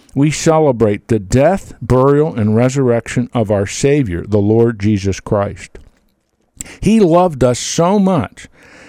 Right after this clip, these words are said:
that he, the God-man, died, became a victim of torture, loneliness, unimaginable suffering, and a horrific death for us. As rebels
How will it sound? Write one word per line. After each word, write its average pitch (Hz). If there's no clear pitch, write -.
that 139
he, 143
the 123
God-man, 117
died, 104
became 170
a 160
victim 139
of -
torture, 180
loneliness, 123
unimaginable 147
suffering, 127
and 127
a 120
horrific 139
death 90
for 123
us. -
As 143
rebels 139